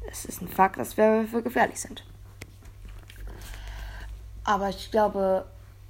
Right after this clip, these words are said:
diese Werwölfe werden ziemlich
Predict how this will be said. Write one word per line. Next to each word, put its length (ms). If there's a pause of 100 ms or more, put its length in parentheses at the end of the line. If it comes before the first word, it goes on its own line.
(920)
diese 380
Werwölfe 840 (840)
werden 580
ziemlich 840